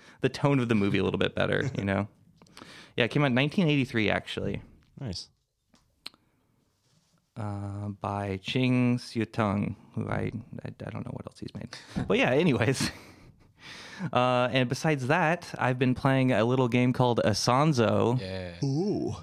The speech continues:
Speaker 1: with Cameron and, uh, oth-, our other friend Taylor McLaughlin, who's been on here several times as well.
Speaker 2: Mm-hmm.
Speaker 1: Last time for the Two Towers with Cameron. Uh, that's right, right? <laughs>
Speaker 3: Yeah.
Speaker 2: Yeah.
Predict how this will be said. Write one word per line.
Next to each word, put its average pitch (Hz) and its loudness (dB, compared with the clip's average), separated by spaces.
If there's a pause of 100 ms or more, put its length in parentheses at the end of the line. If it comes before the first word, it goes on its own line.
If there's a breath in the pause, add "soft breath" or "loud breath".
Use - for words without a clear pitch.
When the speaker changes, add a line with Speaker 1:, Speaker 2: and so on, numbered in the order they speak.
(140)
Speaker 1:
with 117 2
Cameron 117 4
and, 104 2
uh, 104 2
oth-, - 0
our 110 0
other 117 2
friend 120 0
Taylor 110 4
McLaughlin, 113 2
who's 110 4
been 117 4
on 107 4
here 110 2
several 113 0
times 107 2
as 101 -4
well. 113 2
Speaker 2:
Mm-hmm. 98 -6 (140)
Speaker 1:
Last 110 -2
time 113 4
for 113 0
the 110 2
Two 123 2
Towers 117 2
with 113 -2
Cameron. 123 2 (920 soft breath)
Uh, 107 2
that's - 0
right, 95 4
right? 151 4 (160)
<laughs> - -12
Speaker 3:
Yeah. 101 -6
Speaker 2:
Yeah. 320 -2